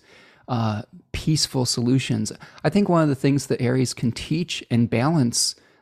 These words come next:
Libra energy is that sometimes you have to have necessary conflict to be able to find those solutions, to bring peace. Sometimes you have to fight for peace, you know? And I think that that's, there's definitely an interesting paradox and equilibrium with that.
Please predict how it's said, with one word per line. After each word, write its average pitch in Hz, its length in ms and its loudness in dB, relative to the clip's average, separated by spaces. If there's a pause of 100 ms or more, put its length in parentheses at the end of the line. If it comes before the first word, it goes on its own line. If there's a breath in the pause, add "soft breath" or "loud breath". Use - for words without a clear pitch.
Libra 131 340 0
energy 123 460 -2
is 113 140 -4
that 117 280 -2 (1400 soft breath)
sometimes 190 520 0
you 185 60 2
have 185 120 0
to 180 80 -2
have 156 100 0
necessary 147 560 0
conflict 131 760 -6 (120)
to 143 120 -2
be 123 220 2
able 135 300 4
to 113 600 0
find 139 520 0
those 110 260 -4
solutions, 117 840 -2
to - 120 0
bring 147 280 4
peace. 190 340 -6
Sometimes 185 340 0
you 160 40 0
have 131 60 -4
to 127 60 -4
fight 147 280 -4
for - 120 -6
peace, - 540 -8
you 120 140 -2
know? 120 260 -2
And 135 160 2
I 123 60 2
think 135 180 0
that 131 140 -2
that's, 131 280 0
there's 135 340 0
definitely 131 640 0
an 117 80 0
interesting 127 460 -2
paradox 123 600 -4
and 113 140 -4
equilibrium 123 600 -2
with 110 140 -6
that. 110 280 -8